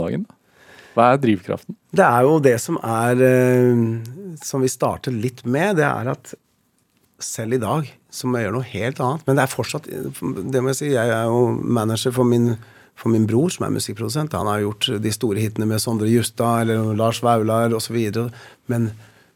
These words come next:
Speaker 2: mye i U S A, ikke minst nå. Og det, og det å, når han sender meg utkastene til låtene, jeg hører alltid på det, kommer feedback, «Ok, litt mindre,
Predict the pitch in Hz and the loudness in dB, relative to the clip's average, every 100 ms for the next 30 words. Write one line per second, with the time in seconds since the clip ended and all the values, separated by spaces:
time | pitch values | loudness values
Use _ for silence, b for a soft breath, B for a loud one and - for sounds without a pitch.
0 | - 123 113 101 101 95 104 - 104 98 | -6 0 0 2 0 -2 -4 -6 -4 -4
1 | 101 110 110 - 101 92 - 147 226 233 | -4 -6 -10 -4 -4 -4 -2 0 0 -2
2 | B 87 B B B - 117 117 113 113 | B -16 B B B -8 0 2 2 2
3 | 113 110 107 110 110 - - 113 120 - | 0 0 0 -4 -10 -18 -8 -6 -6 -10
4 | - - - 117 117 117 - - 117 117 | -12 -10 -6 -4 -4 -4 -6 -6 -4 -4
5 | 117 131 110 107 107 110 110 - - _ | -4 -4 -4 -2 -2 -2 -2 -6 -20 _
6 | _ - 113 - 107 - 107 110 107 104 | _ -6 -4 -4 -6 -4 -2 0 0 -2
7 | 110 110 110 98 98 98 95 - 104 98 | -2 -2 0 0 0 0 -2 -6 -8 -6
8 | 104 107 101 104 95 104 107 - 101 101 | -6 -4 -6 -4 -4 -4 -4 -4 -4 -2
9 | 104 110 101 101 101 | -4 -4 -4 -4 -2